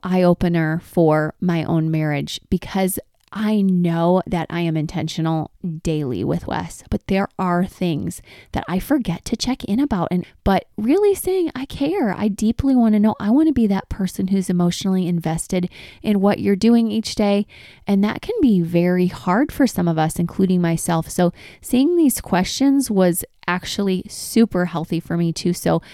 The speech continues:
I hope you'll grab that book and, or just listen to that episode, and you can look up Gottman strategies and get back to that. And briefly, I'll share, we are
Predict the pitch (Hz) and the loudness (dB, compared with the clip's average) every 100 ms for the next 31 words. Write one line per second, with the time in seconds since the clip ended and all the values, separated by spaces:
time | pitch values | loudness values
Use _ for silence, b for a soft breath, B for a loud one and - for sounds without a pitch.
0 | B - 220 285 349 311 208 196 196 180 | B -4 2 4 6 4 4 2 2 0
1 | 180 180 175 - B - 202 190 180 175 | 2 2 2 -4 B -6 -2 2 2 2
2 | - 240 254 294 285 285 294 294 277 240 | 4 6 4 2 0 0 0 0 0 -2
3 | - 220 269 - 285 285 269 214 214 208 | -2 -4 -2 0 2 4 4 2 2 2
4 | 214 208 196 208 202 208 - 180 180 175 | 0 2 2 0 -2 -4 -4 -4 -2 -2
5 | - 175 170 165 170 165 - 175 175 - | -2 -2 -2 0 0 0 -2 -4 -4 -4
6 | 175 - 190 175 - B B B - 240 | -6 -4 -2 0 -2 B B B -4 0
7 | 214 214 214 190 214 294 - 302 302 214 | 2 2 0 0 2 2 2 0 2 2
8 | 226 - 220 208 214 226 208 | 2 2 2 4 4 4 2